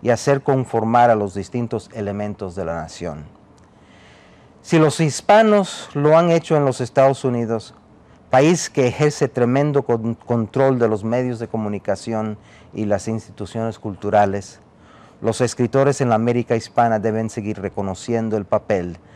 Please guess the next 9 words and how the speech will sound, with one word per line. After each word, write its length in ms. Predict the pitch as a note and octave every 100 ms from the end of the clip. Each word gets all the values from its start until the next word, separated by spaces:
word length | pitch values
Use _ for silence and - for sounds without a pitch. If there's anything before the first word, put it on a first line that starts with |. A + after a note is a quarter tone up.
| - - -
de 100 | G#2+
sus 480 | - G#2+ F#2+ -
respectivos 840 | F#2+ A#2 - A2+ - B2+ B2+ B2+ G2+
gobiernos 640 | A2+ A#2+ C#3 C3 B2 G#2+ -
e 80 | A#2+
instituciones 960 | A#2 - G#2 A2 - C#3+ B2 G2+ - _ - _ _ A#2+
en 180 | A#2+
la 140 | A2 A2
imposición 960 | B2 B2+ B2 A#2 A#2+ - A2 G2 F#2+